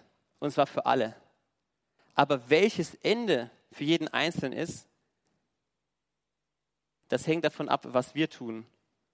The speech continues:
Ob wir auf seine sozusagen offenen, blutigen Hände reagieren, dass wir es annehmen, dass wir neues Leben mit ihm haben können,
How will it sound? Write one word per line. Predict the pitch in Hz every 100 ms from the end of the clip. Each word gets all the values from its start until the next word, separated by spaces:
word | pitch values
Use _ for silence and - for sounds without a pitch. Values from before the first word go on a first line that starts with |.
| _ _ -
Ob | 175 185
wir | 175 - 123 - -
auf | 135
seine | - 143 170
sozusagen | 156 - 135 -
offenen, | 180 - 185 170 170 _
blutigen | 170 170 160
Hände | 156 151 160
reagieren, | 143 131 - 156 175 _ _ _ -
dass | - 147
wir |
es | -
annehmen, | - 151 190 190 180
dass | 147 - 147
wir | 151 - _
neues | 147 185 190
Leben | 175 165
mit | 180 151
ihm | 143
haben | 147 151 160
können, | 185 190